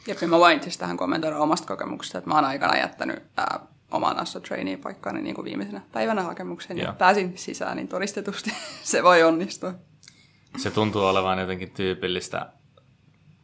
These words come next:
Speaker 2: tällä alalla kyllä, että porukka niinku varmaan kolmekymmentä pinnaa hakemuksista tulee viimeisenä päivänä, mikä on aika,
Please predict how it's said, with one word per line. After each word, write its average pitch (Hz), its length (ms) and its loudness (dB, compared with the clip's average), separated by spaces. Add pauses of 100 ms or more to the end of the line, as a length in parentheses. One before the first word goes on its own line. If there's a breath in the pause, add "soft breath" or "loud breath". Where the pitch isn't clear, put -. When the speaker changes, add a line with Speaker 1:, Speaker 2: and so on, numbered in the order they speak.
(240)
Speaker 2:
tällä 92 340 2
alalla 95 320 -2
kyllä, 92 180 -6
että 98 140 -12
porukka 95 420 -6
niinku 95 380 -14 (720)
varmaan 98 340 -8
kolmekymmentä 101 400 -6
pinnaa 104 280 -4
hakemuksista 104 640 -8
tulee 107 240 -6
viimeisenä 110 440 -8
päivänä, 107 380 -6
mikä 113 240 -10
on 101 80 -8
aika, - 220 -8